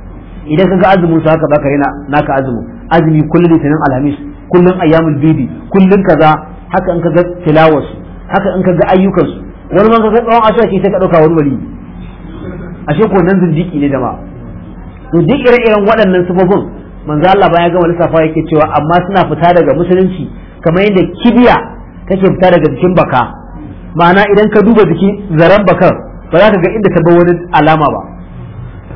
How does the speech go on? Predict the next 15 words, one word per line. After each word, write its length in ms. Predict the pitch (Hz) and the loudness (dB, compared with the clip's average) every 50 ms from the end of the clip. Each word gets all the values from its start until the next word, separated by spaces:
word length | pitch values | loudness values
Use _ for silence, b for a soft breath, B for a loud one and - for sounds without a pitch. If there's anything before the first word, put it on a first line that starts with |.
| - - - - - - - - - - | -18 -18 -18 -18 -18 -18 -18 -18 -10 -2
Da 180 | - 160 170 | 2 4 4
ka 160 | - - 220 202 | 4 4 2 2
ɗan 220 | - - 233 247 240 | 2 2 2 2 2
ƙala 300 | 240 240 240 233 226 220 | 2 2 2 4 4 4
ƙato 320 | - 202 190 - - 175 | 4 4 2 4 4 2
ko 180 | 160 - 180 202 | 2 2 4 2
ɗan 240 | 226 214 226 233 226 | 2 4 2 2 2
Boko 360 | 208 208 247 247 240 - 214 | 4 4 4 4 4 4 4
Haram 280 | 180 165 180 185 165 - - - - - | 4 4 4 4 2 0 -4 -12 -14 -6
ko 140 | - 202 226 | 0 2 2
duk 280 | 208 175 202 240 240 | 2 4 4 4 4
wani 180 | 240 240 233 240 | 4 4 4 4
ba 100 | 226 208 - | 2 2 2
Khawarije 460 | - 185 196 190 196 196 180 170 185 | 2 4 4 4 4 2 2 2 0
Qur'aniyuna 840 | 170 165 - 180 175 175 175 175 175 175 190 180 196 226 233 202 170 | 0 2 2 0 0 2 2 2 2 2 2 2 2 2 2 2 2